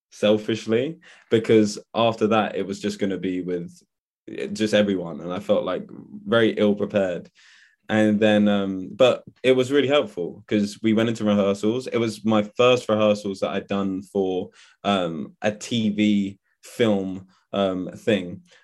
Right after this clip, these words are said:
Um, and it's, it's really helpful. Before,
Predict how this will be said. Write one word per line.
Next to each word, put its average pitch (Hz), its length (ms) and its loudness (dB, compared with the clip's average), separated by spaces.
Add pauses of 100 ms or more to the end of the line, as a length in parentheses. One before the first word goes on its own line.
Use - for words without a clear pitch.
(120)
Um, 92 680 -4
and 110 160 2
it's, - 400 -4 (180)
it's 110 200 -4
really 120 180 2
helpful. 110 500 -2 (160)
Before, 104 600 4